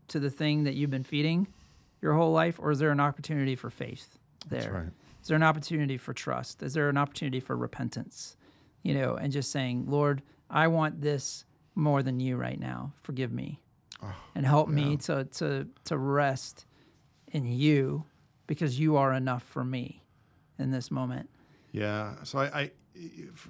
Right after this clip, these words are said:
Speaker 2: if I hear you, like, there's really the call for us is a place for us to recognize really our sin
Speaker 1: Mm-hmm.
Speaker 2: in this.
Speaker 1: Yeah.
Speaker 2: So it's really, the idea is to repent and really believe the gospel in this
Speaker 1: Mm-hmm.
Speaker 2: moment.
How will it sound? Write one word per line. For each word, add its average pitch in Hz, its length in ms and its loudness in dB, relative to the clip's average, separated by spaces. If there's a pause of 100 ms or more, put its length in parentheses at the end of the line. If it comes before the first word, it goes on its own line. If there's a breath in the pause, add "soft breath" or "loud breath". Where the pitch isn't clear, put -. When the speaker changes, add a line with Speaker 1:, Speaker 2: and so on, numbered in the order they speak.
Speaker 2:
if 143 160 -8
I 127 100 0
hear 135 220 -2
you, 110 720 -2 (640 loud breath)
like, 117 160 -2
there's 117 220 -2
really 120 240 2
the 104 100 -2
call 127 460 -4
for 117 240 -6
us 95 500 -2 (800 soft breath)
is 113 180 -4
a - 40 -4
place 117 280 -2
for 117 160 0
us 95 120 -4
to 110 100 -6
recognize 101 680 -4
really 123 300 0
our 92 80 -2
sin 104 540 -4 (180)
Speaker 1:
Mm-hmm. 120 480 6
Speaker 2:
in 98 120 -4
this. 92 480 -8 (500 soft breath)
Speaker 1:
Yeah. 143 140 2
Speaker 2:
So 139 200 2
it's 120 140 0
really, 160 320 4
the 113 140 0
idea 120 260 2
is 98 120 -4
to 107 80 -8
repent 107 380 -2 (140)
and 104 100 -4
really 104 200 0
believe 95 320 -4
the 92 80 -6
gospel 92 400 -2
in 110 140 4
this 147 140 8
Speaker 1:
Mm-hmm. 180 80 -2
Speaker 2:
moment. 90 320 -4